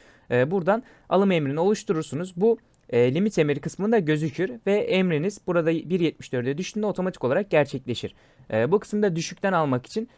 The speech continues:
işinize yarayacak bir kısım. Stop limitte, e, tetikleme fiyatı. Burada da, e, karınızı almak ve zararınızı durdurmak için yapılan bir kısım arkadaşlar.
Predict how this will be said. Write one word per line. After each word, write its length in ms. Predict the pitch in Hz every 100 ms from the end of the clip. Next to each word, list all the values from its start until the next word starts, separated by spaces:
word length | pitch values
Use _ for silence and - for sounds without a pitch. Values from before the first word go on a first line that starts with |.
| _ -
işinize 360 | - 156 147
yarayacak 440 | 139 120 170 208 156
bir 60 |
kısım. 260 | - - - _ _ -
Stop 340 | - 247 254
limitte, 420 | 190 127 - 220 - _ -
e, 300 | 120 120 123
tetikleme 460 | 175 185 175 214 233
fiyatı. 320 | 139 127 156
Burada 240 | 220 208
da, 120 | 226 240
e, 220 | 131 120 127
karınızı 480 | 180 180 202 185
almak 300 | 196 208 214
ve 80 | 190
zararınızı 560 | 170 185 185 190 185 170
durdurmak 380 | 180 175 190 -
için 140 | 143
yapılan 400 | 113 - 110 98
bir 60 | 98
kısım 240 | - 104
arkadaşlar. 520 | 95 95 98 98 220